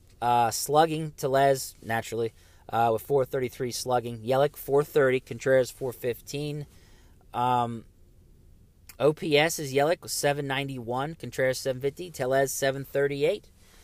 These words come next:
So, yeah, I mean, literally, it's, it's Yelich who's been doing the best for them, with Tellez behind him and, and Anderson, those guys, and Contreras. Those have been their, their top hitters, it's looking like. For pitching, uh,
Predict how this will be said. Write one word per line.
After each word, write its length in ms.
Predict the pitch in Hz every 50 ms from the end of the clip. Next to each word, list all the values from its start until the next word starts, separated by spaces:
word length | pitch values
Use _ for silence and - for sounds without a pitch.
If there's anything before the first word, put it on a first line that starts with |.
| _ _ _ -
So, 100 | - 160
yeah, 240 | 151 156 175 208 180
I 80 | 147 143
mean, 340 | 147 147 151 147 147 143 - - -
literally, 460 | - 120 139 175 220 202 151 139 131
it's, 420 | 139 147 - - - - - - - _ -
it's 380 | 131 143 143 - - - - _ _ - -
Yelich 440 | 110 123 151 196 226 175 135 - -
who's 120 | 147 131
been 140 | 117 120 123
doing 240 | 120 127 127 127 120
the 60 | 113
best 320 | 95 98 127 151 - -
for 100 | - 123
them, 320 | 107 104 104 104 104 107 107 _ _ - - - - - -
with 260 | - 120 117 - -
Tellez 460 | - 120 117 127 135 135 135 131 123 117
behind 340 | 98 117 117 127 131 127
him 240 | 123 131 131 139 139
and, 140 | 127 113 113
and 180 | - 92 107 110
Anderson, 600 | 107 120 131 127 113 101 - - 90 87 85 -
those 240 | 107 113 117 107 110
guys, 240 | 113 113 113 113 107
and 100 | 107 -
Contreras. 440 | 113 104 - 117 117 113 104 92
Those 140 | 101 117 120
have 100 | 127 117
been 180 | 113 127 123 123
their, 360 | 120 120 117 113 110 104 - _ _ - - - - _ -
their 140 | 113 113
top 340 | 107 - - 127 117 117 - -
hitters, 360 | - 123 120 117 104 95 95
it's 140 | 92 - -
looking 200 | 104 - 101 98
like. 200 | 98 92 90 -
For 120 | - 104
pitching, 520 | - - - 202 - - 226 220 220 220 - - - - - _ _ - _ _ - -
uh, 380 | 127 135 139 135 135 135 135